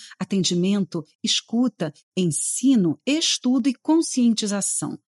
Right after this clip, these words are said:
envolvendo de um modo entrelaçado dimensões diversas, como a médica, a cultural, a social, a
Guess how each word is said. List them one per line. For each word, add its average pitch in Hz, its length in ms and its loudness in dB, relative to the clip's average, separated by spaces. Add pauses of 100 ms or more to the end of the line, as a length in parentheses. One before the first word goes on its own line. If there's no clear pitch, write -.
envolvendo 220 600 2
de 226 120 2
um 254 60 6
modo 220 360 2
entrelaçado 196 1000 0
dimensões 240 760 2
diversas, 247 680 -2 (340)
como 190 400 0
a 185 80 -2
médica, 240 680 0 (220)
a 359 60 -6
cultural, 208 720 -2 (240)
a 277 100 -2
social, 190 840 -2 (300)
a 165 60 -6